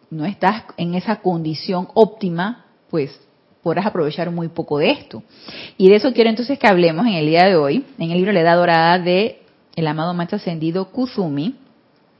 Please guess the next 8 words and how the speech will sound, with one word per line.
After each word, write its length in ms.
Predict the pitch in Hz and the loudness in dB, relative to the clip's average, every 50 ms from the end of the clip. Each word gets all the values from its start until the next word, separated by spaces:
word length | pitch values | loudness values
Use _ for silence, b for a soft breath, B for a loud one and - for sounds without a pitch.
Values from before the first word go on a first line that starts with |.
| _ _ _ - | _ _ _ -18
acerca 420 | - - - 190 175 - 202 208 | -16 -6 -4 -4 -2 0 2 2
de 200 | 214 233 269 349 | 4 4 4 2
esto, 260 | 440 - - - 180 | 0 -2 -4 -6 -6
en 60 | 180 165 | -4 -4
la 120 | 170 - | -4 -4
página 420 | 180 185 220 254 254 226 196 185 | -4 -2 -2 0 0 -2 -2 -4
tres, 380 | - - 330 311 202 104 - - B B B B B B _ - | -4 -4 -4 -2 -4 -6 -8 -12 B B B B B B _ 0
autopreparación. 1700 | 185 180 185 190 185 - 220 220 220 220 - 165 165 156 - 160 156 151 156 151 143 - - - - 233 226 196 156 - - - - - | 2 2 2 0 -2 -2 -2 -4 -2 -2 -6 -6 -6 -6 -6 -8 -8 -6 -6 -8 -10 -12 -16 -8 -4 -4 -4 -4 -4 -8 -12 -16 -16 -18